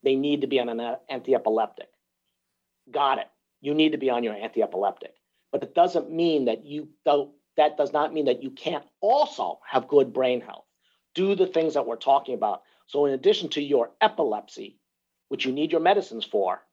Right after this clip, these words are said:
and you're gonna need your medicines at whatever level it is. I mean, if you're on valproate, you better have a blood level between fifty and a hundred. That's not gonna change. But what you wanna do is have good brain health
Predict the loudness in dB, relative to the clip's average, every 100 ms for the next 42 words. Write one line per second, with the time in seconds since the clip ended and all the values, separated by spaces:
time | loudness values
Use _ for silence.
0 | _ _ _ -4 -2 0 2 2 2 2
1 | 0 -2 0 0 0 -2 0 2 2 2
2 | 2 2 -2 -4 -14 _ _ _ _ _
3 | -10 -8 -4 0 2 4 2 -2 -8 _
4 | _ _ 0 0 0 0 0 -4 -6 -2
5 | 0 0 0 0 -2 2 2 2 -2 -6
6 | -12 -16 -8 -8 -2 0 2 2 0 -6
7 | -16 _ _ -2 -2 2 0 2 0 2
8 | 2 2 0 -10 -20 _ _ _ _ _
9 | 0 0 0 0 2 4 2 0 -4 0
10 | 0 0 0 0 0 0 -2 -4